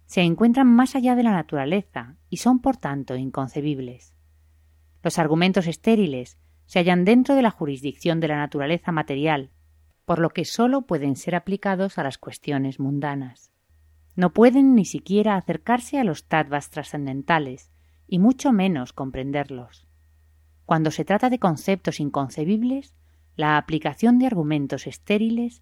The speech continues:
es indeseable e inútil. Este verso del Mahabharat establece los límites de la lógica y por eso,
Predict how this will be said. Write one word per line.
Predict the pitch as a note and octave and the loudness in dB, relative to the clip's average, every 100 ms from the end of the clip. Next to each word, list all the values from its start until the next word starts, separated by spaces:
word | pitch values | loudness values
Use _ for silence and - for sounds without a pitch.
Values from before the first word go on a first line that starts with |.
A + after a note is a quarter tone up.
| _ | _
es | - F3 - | -6 -6 -6
indeseable | D3 C#3 C3 D#3 F3 A#3 B3+ C#4 - - | -8 -8 -8 -4 -2 0 -2 -8 -12 -8
e | E3+ | -2
inútil. | D#3+ E3+ F3+ - A#2 A#2 _ _ _ _ _ _ _ _ _ _ _ _ _ _ - | 2 2 2 -2 -12 -12 _ _ _ _ _ _ _ _ _ _ _ _ _ _ -12
Este | F3 - | -6 0
verso | D#3+ G#3+ - B3+ | 4 4 4 4
del | A#3 | 4
Mahabharat | E3+ - C#3+ D#3 F3 B2+ - - | 4 0 -2 0 0 -2 -8 -14
establece | F3+ - F3 G#3+ A3 | -10 -2 2 2 2
los | C4+ F3+ | 0 2
límites | E3 D#3 D3+ C3+ | 0 0 -2 -4
de | |
la | C#3 C3+ | -4 -2
lógica | E3+ F#3 G#3+ - A#3 A#3 | -2 -2 -10 -8 -10 -8
y | G3 F3 | -8 -4
por | D#3 E3+ | 0 0
eso, | G#3 - A#2+ | -2 -6 -16